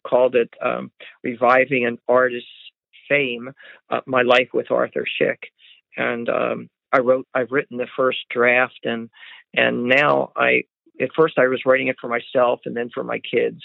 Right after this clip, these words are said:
And, well, then I thought, "Well, maybe my kids will only read one chapter. After all, they see Dad all the time. Why would I want to read a book about him, right?" But, and then I thought, "Well, maybe I'll copies to some friends or some people who know me." And then I've sort of re-, started to reposition it,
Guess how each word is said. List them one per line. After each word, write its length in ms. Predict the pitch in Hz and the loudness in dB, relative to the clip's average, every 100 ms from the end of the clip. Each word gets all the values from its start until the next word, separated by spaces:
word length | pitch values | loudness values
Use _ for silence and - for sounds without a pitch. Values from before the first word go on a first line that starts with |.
| - | -12
And, 140 | - - - - _ | -12 -14 -20 -20 _
well, 120 | 135 | 2
then 120 | 139 139 | 4 4
I 100 | 127 | 4
thought, 180 | 127 | 2
"Well, 120 | 135 127 | 2 2
maybe 220 | 139 139 | 2 0
my 120 | 113 | -4
kids 240 | - 123 | -2 -2
will 140 | 123 123 | 2 2
only 180 | 120 113 | 2 0
read 220 | 117 117 | 0 2
one 220 | 117 117 | 0 0
chapter. 540 | - 120 120 - 127 | 0 0 0 -2 -2
After 220 | 113 - 131 | -2 -2 -2
all, 120 | 127 | 0
they 120 | 117 - | -2 -4
see 80 | 117 | -2
Dad 340 | 120 117 113 | 0 0 0
all 160 | 120 123 | -2 -4
the 80 | - - | -8 -4
time. 100 | 131 _ _ | -4 _ _
Why 80 | 123 | -2
would 140 | 127 | 0
I 60 | 120 | 0
want 140 | 123 117 | 0 0
to 60 | |
read 200 | 120 123 | 0 -2
a 40 | 107 | 0
book 240 | 127 139 | 0 2
about 300 | 127 117 117 | 2 2 0
him, 120 | 113 | -6
right?" 220 | 113 127 - | -8 -6 -6
But, 140 | - - - - | -8 -10 -20 -2
and 140 | - 135 | 0 2
then 80 | 127 | 2
I 100 | 127 | 2
thought, 200 | 156 - | 0 0
"Well, 120 | 139 | 0
maybe 160 | 135 135 | 0 2
I'll 120 | 131 - _ _ - | 0 0 _ _ 0
copies 300 | 117 117 117 | 0 -2 -10
to 100 | 120 - | -10 -6
some 120 | 120 - | -8 -4
friends 320 | 120 113 113 - | 0 0 -2 -6
or 120 | 113 - | -6 -6
some 160 | - - _ - | -10 -10 _ -10
people 260 | 127 123 | -8 -4
who 60 | 123 | 0
know 180 | 117 117 | 2 2
me." 220 | 113 117 | -2 -2
And 140 | 117 - - - - _ | -6 -12 -12 -12 -16 _
then 140 | 170 | 0
I've 140 | 156 151 - | 2 0 0
sort 140 | 156 | 0
of 100 | 139 | 0
re-, 160 | 143 143 - | -6 -8 -4
started 300 | 143 143 135 | 0 0 -2
to 100 | 139 | -8
reposition 680 | 143 139 123 135 131 143 | -8 -6 -4 -4 -2 -4
it, 120 | 113 | -6